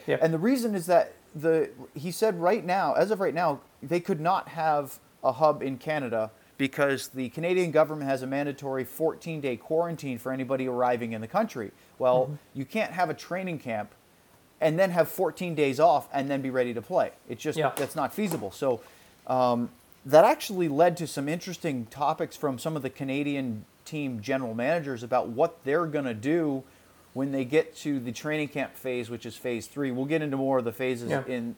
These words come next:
Speaker 2: the second segment here. But, uh, there's a lot going on of that. And frankly, Sean, I, as much as the N H L would like to have one of their hubs be in Canada,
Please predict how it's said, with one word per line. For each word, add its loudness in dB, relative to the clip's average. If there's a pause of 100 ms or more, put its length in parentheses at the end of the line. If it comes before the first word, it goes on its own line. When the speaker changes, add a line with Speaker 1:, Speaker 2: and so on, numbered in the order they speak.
Speaker 2:
the -6
second -2
segment -2
here. -4 (320)
But, 2 (400)
uh, 4 (280)
there's 2
a 4
lot 4
going 0
on 0
of -4 (140)
that. 4 (140)
And -4 (100)
frankly, -2
Sean, -4 (760)
I, -2 (480)
as -2
much -2
as -6
the -4
N -2
H -4
L 2
would -2
like 2
to -2
have 0
one -4
of -4
their -2
hubs -2
be -4
in -6
Canada, -4